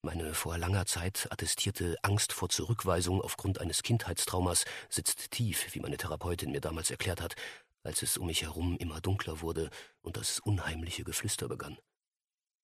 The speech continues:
Manchmal schlägt der verrückte Teil in mir voll zu, und dagegen muss ich stets gewappnet sein.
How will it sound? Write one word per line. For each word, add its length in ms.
Manchmal 540
schlägt 300
der 80
verrückte 400
Teil 340
in 100
mir 140
voll 300
zu, 360
und 140
dagegen 320
muss 200
ich 120
stets 380
gewappnet 400
sein. 260